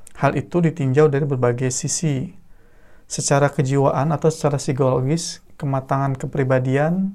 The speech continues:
cara berpikir yang dewasa. Adapun secara sosiologis dan secara dunia ilmu kedokteran, karena kromosom yang dihasilkan umur-umur tersebut bisa membuat keturunan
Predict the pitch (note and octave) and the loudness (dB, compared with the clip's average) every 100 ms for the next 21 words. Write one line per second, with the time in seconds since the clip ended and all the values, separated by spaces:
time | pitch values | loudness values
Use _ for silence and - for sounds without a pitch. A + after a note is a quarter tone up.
0 | - - D3 C#3 C3+ D#3 - C#3 D3 C#3 | -10 -6 -4 -2 -2 -4 -6 -6 -4 -2
1 | C3 C3 C3+ - D3 - - - - - | -2 -4 -4 -6 -8 -10 -14 -20 -20 -20
2 | - - - - - - _ - C3+ C#3 | -20 -20 -20 -20 -20 -20 _ -6 -2 0
3 | F3 E3+ D#3+ D#3 D#3+ - D#3+ D3 F3 F3 | 2 4 4 6 2 2 2 2 0 0
4 | D3+ C3 - C#3 C#3 C3+ C3+ C3 C#3+ D#3 | 0 0 -4 0 2 2 2 -2 -4 -4
5 | D#3 C#3+ D3+ D3+ C#3+ C3 C3+ - C#3 D#3 | -2 0 0 0 0 0 -4 -2 -2 0
6 | F#3+ C3+ C#3 D#3 F3 - D3 C#3+ C#3 F3+ | 0 -2 0 0 -2 -2 0 0 -2 -2
7 | F3 C#3+ C3 - F3 F3 D#3+ D#3+ - D3+ | 0 0 0 -2 -2 -2 -2 -4 0 0
8 | C#3 D3 C#3+ C#3 C#3 C3 C#3 D#3+ F3 C3+ | 2 2 0 0 -2 0 2 0 0 -2
9 | - E3 C#3+ C3+ D3+ - C#3+ D3 C3+ D3+ | 0 0 2 2 0 0 -4 0 0 2
10 | D#3+ | 2